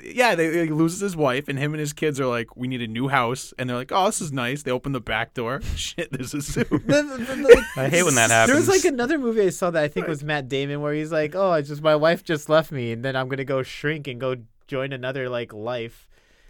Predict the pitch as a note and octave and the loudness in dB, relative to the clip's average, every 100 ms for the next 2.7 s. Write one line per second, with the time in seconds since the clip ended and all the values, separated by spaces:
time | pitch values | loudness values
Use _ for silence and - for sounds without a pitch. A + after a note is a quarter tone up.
0 | _ _ _ C#3 C3 B2+ B2 B2+ A#2+ A2+ | _ _ _ -6 -4 -2 0 2 2 0
1 | C3+ C#3+ B2+ A#2+ G2+ A2 G2+ G#2+ D3+ C#3 | -4 -2 -2 -4 -4 -8 -6 0 2 4
2 | C#3 D#3 D3 - D3 - | 2 0 -2 -2 -4 -4